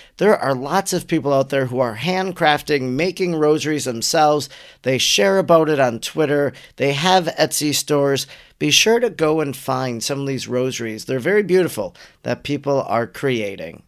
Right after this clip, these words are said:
Mostly Call Margot at Margot Catholic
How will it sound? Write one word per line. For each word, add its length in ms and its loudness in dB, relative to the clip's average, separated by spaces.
Mostly 540 2
Call 280 4
Margot 560 0
at 320 -4
Margot 460 -2
Catholic 600 -2